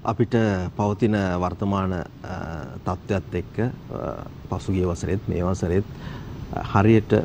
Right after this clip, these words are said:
පොහොයකට, අ, පන්සලකට යන්නට, ආගමිකව තවත් කරගන්නට පවා ඉඩකඩක් ලැබුණ නැති බව අපි කවුරුත් දන්න කාරණාවක්.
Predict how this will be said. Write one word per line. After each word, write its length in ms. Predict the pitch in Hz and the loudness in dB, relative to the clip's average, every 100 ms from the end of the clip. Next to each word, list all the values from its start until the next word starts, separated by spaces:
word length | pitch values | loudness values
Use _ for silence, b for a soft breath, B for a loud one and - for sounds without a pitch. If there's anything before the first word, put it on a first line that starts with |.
| - | 4
පොහොයකට, 540 | 101 107 110 117 92 | 6 8 8 6 4
අ, 400 | 113 107 - 90 | 6 6 2 -2
පන්සලකට 640 | 90 101 98 101 95 92 92 | 2 4 4 4 4 4 2
යන්නට, 420 | 92 87 85 - | 4 2 0 4
ආගමිකව 400 | 95 98 95 90 | 6 6 4 2
තවත් 280 | 92 92 - | 4 2 2
කරගන්නට 400 | 90 90 87 - | 2 4 2 2
පවා 180 | 87 95 | 6 6
ඉඩකඩක් 480 | 82 90 92 - 95 | 6 2 0 0 2
ලැබුණ 340 | 92 87 87 | 4 4 4
නැති 160 | 87 107 | 6 6
බව 180 | 95 | 8
අපි 160 | 92 90 | 6 4
කවුරුත් 280 | 90 87 85 | 4 4 2
දන්න 240 | 82 85 | 2 0
කාරණාවක්. 560 | 87 - 87 87 76 | 2 0 2 0 -2